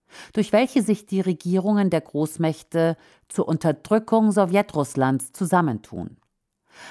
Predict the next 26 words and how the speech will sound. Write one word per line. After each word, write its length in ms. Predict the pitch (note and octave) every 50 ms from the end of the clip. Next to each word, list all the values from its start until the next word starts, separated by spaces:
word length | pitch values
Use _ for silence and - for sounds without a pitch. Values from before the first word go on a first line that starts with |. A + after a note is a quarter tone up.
| - -
Veblen 400 | - F#3 F#3 F3+ G3+ G#3+ G#3 G#3+
beschrieb, 600 | G3 G3 - - - - G#3+ G#3 A3+ A#3 - - _ _
dass 240 | - F#3 F3 - _
diese 300 | - C4+ C4+ C#4 - B3
geheime 440 | - A3 F#3+ F3+ G3+ G#3 G#3 G3+ G3+
Klausel 680 | G3+ - - G3 F#3 F3+ E3+ D3 - - B2+ A#2 A2+ - - _ _ _
das 180 | - D3+ C#3+ -
Pergament 680 | _ - F3 D#3+ D#3 E3+ E3+ F#3 F#3+ F#3+ F#3+ - - _
war, 340 | A2 G#2+ G#2 G2 G2 A2 _ _ _ _ _ _
auf 180 | - - - -
dem 180 | F3+ E3 D#3+
der 120 | D#3+ E3 E3
Text 340 | - E3+ D3+ - - -
geschrieben 480 | - A#2 - - - A#2 A2 A2 G#2 -
wurde. 380 | F2+ G2 G2 - - - A#2 _ _ _ _ _ _ _ _ - - - - - -
Die 60 | G#3+
Siegermächte 600 | F#3+ F3+ D4 D#4 C#4+ A#3 F#3+ F3+ E3+ E3 - -
des 160 | E3+ D#3+ - -
Ersten 340 | - E3+ D#3+ - - E3+
Weltkrieges 680 | D#3 D#3 D#3 D#3+ - - - F3+ F3 F3+ G3 F#3 - -
hätten 220 | F3+ F3 - F3
das 220 | E3 E3 D#3 -
seit 260 | - G3 G#3 A3+ A3+ -
neunzehnhundertsiebzehn 960 | F#3+ F#3 F#3 - - F3 F3 E3+ E3 D#3+ D#3 - - F#3+ F3+ _ - - F3
kommunistische 680 | - - E3 D#3 D#3 D#3+ D#3+ - _ E3+ D#3 - -
Russland 680 | C#3+ C#3 C#3+ D3 - - D#3+ D#3+ D3+ D3 D#3 D3+ D3+